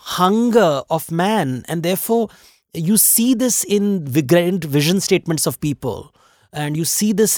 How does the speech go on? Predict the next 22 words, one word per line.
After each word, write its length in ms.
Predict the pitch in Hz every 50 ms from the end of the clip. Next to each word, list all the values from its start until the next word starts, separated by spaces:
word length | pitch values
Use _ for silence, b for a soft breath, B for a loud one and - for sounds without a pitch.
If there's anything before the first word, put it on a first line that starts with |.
| - 185 170
in 80 | 170
scient-, 580 | - - 165 139 143 151 160 170 165 - - - - 143
uh, 160 | 135 131 127 127
you 80 | 139 127
know, 80 | 127
technocrats, 720 | 127 - 139 - 175 175 170 - 160 151 139 135 135 - -
you 80 | 156
see 200 | - - - 180 180 175
this 100 | 175 - - 165
in 20 |
politicians, 840 | - - 139 151 156 - 175 156 - - 147 131 127 123 131 127 - b b b b b b b b b b
and, 160 | 226 220 - _ _ _ _ -
and 120 | 214 220
it's 160 | 233 208 - - - 208
also 320 | 220 233 - - 294 262 - _ _ _ _
this 220 | - 151 190 - - 190
notion 160 | 208 - - 226
of 80 | 185 147 131 135 143
mind. 280 | 147 147 139 131 131 135
It 40 | -
is 120 | 196 151
my 480 | 131 120 117 120 127 139 156 170 190 185